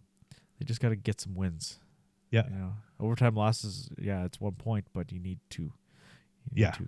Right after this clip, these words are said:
Speaker 1: 'cause you're not far behind. You're only four back of Prince Albert, right?
Speaker 2: Yeah.
Speaker 1: So, but, uh, yeah. So, I mean, that, yeah, that was, that was a busy day.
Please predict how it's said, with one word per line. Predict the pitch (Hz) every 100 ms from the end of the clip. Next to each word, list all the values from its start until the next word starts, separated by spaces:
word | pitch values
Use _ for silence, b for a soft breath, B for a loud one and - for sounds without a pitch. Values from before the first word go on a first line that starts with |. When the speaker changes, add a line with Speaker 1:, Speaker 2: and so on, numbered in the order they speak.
| -
Speaker 1:
'cause | 101
you're | 98
not | 113 113
far | 127
behind. | 110 95 92 78 98
You're | 98
only | 117
four | 120 113 107
back | 95 95 -
of | -
Prince | 95 - -
Albert, | 78 73 -
right? | - 95 - B B B B -
Speaker 2:
Yeah. | 98
Speaker 1:
So, | - - 76 69 - _ _ _ _ _ _ _ _ _ _ _ _ _ _ _ _ _ - _
but, | 87 73 - -
uh, | B B -
yeah. | 127 101 -
So, | - 110
I | 101
mean, | 120 113
that, | 117 107
yeah, | 104
that | 104
was, | 113 104 -
that | 123
was | 127
a |
busy | 104 104
day. | 98 82